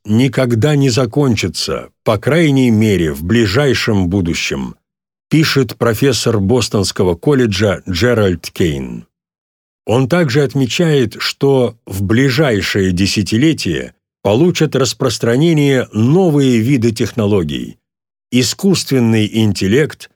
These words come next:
блокчейн – беспилотные транспортные средства,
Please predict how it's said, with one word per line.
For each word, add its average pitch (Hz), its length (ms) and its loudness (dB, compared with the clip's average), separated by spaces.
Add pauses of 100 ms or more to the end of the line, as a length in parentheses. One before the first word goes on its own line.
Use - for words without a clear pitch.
(220)
блокчейн – 139 1000 0 (200)
беспилотные 139 880 0
транспортные 113 840 -2
средства, 120 760 -2